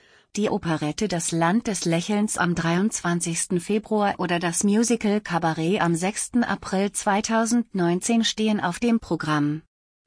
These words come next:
Anhänger der italienischen Oper können sich auf eine Dreitagesfahrt zum Bodensee mit Besuch der Oper Rigoletto von Giuseppe Verdi auf der Seebühne Bregenz freuen.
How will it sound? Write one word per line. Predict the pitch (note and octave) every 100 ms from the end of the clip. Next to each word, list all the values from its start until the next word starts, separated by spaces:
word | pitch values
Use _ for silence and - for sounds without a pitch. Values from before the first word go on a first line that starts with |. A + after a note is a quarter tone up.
| _ - - - - - - _
Anhänger | G#3+ A3+ A3+ A#3 A3+
der | G3 F3+ F3
italienischen | F3+ E3+ E3 F3 G#3 - F#3
Oper | - A#3 F#3
können | - G#3+ A3 G#3
sich | F#3 -
auf | F3 -
eine | F#3+ G3+
Dreitagesfahrt | G3+ F#3+ F#3 G3+ G3+ G3+ A3 A#3+ - F#3+ F#3+ -
zum | F#3+
Bodensee | F#3 G#3 A#3+ A3+ G3
mit | F#3 E3
Besuch | F#3 F3 G#3+ -
der | G#3 F3+
Oper | F3+ A3 A#3
Rigoletto | G3 F#3+ F#3+ F3+ G#3+ G#3+
von | - G#3+
Giuseppe | G3+ F#3 E3+ F#3 - A#3
Verdi | G3 F3 F#3+ G3+ -
auf | F3 -
der | F#3+
Seebühne | E3+ F#3 G3+ G#3+ A3+
Bregenz | F#3 E3 D#3 F3 F3+ G3+ -
freuen. | - E3 D#3+ D#3 D#3